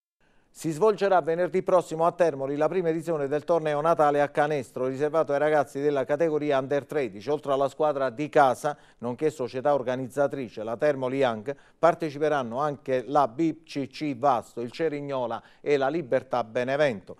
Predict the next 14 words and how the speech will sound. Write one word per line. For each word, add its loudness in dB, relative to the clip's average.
Il -12
programma, 0
eh, -4
prevede 0
una -6
serie 2
di -6
incontri -6
a -6
partire -2
dalle 2
nove 0
e -4
trenta. -2